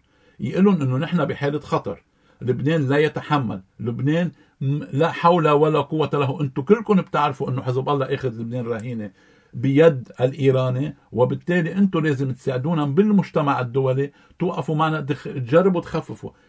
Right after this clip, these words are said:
يعني، يعمل اللي عليه، وبعدين أنا ما بقعد بقدر أقول لك هالكلام اللي عم أقوله، بس هو ما بيعمل هاي، وبيتنصل أمام الإعلام، كان السي إن إن أو الإعلام العربي أو الإعلام اللبناني. ما أنتم بتعرفوا نحن ما قلنا دخل،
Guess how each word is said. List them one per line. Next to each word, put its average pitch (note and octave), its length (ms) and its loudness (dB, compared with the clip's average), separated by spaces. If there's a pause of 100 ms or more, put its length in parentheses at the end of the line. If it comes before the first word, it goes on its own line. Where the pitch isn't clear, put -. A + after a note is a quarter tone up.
(160)
يعني، B2+ 220 -6
يعمل A3 360 2
اللي E3+ 200 6
عليه، C#3+ 500 0
وبعدين D3 400 -4
أنا E3+ 140 -2
ما F3 80 0
بقعد E3 220 -4
بقدر C3+ 300 -6
أقول C3+ 160 -8
لك B2 140 -8
هالكلام A#2 380 -8
اللي G2+ 100 -10
عم G2+ 80 -10
أقوله، G#2 240 -12 (260)
بس - 180 -6
هو G3 60 4
ما G#3+ 80 2
بيعمل F#3+ 400 0
هاي، B2+ 260 -4 (280)
وبيتنصل E3 720 -2
أمام D#3 240 -2
الإعلام، C#3+ 540 -4
كان D#3+ 200 -4
السي D#3 260 -10
إن D3 140 -8
إن B2+ 200 -6
أو B2+ 120 -4
الإعلام C#3 340 -4
العربي C3+ 380 -4
أو B2+ 80 0
الإعلام B2+ 320 -4
اللبناني. A#2+ 440 -8 (200)
ما E3 120 -2
أنتم G3+ 180 -4
بتعرفوا F3 340 -4
نحن E3+ 180 -2
ما E3 160 -2
قلنا D3+ 180 -2
دخل، C#3 340 -4